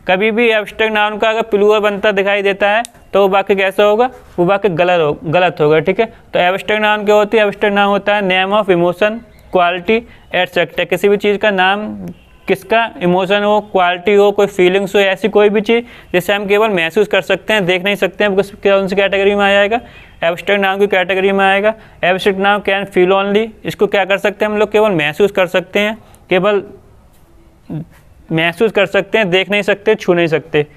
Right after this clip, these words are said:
अगला है, जो abstract noun होती हैं, वो किस तरीके से बनती हैं? कुछ शब्द जोड़ कर बनाई जाती हैं, जैसे एसन है, टीवाई है, टीआर है, शिप है, इसमें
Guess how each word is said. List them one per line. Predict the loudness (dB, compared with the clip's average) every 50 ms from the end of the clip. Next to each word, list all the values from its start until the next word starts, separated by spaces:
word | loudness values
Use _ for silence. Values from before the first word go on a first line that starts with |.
| -20 -20 -20 -16 -8 -2
अगला | 0 2 2 2
है, | 2 2 0 0 0
जो | 0 2 2
abstract | 2 0 0 -2 -2 -2 0 0
noun | 0 0 0
होती | -2 -2 0 0
हैं, | -2 -2
वो | -2
किस | -4 -4 -2
तरीके | 0 0 0 0 0
से | 0 0
बनती | -2 -2 -2 0 0
हैं? | 0 0
कुछ | 0 -2 -2
शब्द | -2 0 0 2
जोड़ | 2 4 2 2
कर | 2 0
बनाई | 0 0 0 2 2
जाती | 2 0 0 0 0
हैं, | 0 0
जैसे | 0 0 0
एसन | 0 0 0 0 0 0 2 0
है, | 0 -2
टीवाई | -2 0 0 2 2 2 2 0 0 0
है, | 0 0 0
टीआर | 0 -2 0 2 2 4 4 2 2 0 0
है, | -2 -4
शिप | -4 -4 -4 -4 -2 0
है, | -2 -2 0
इसमें | 0 -2 -2 0 0 0 0 0 -2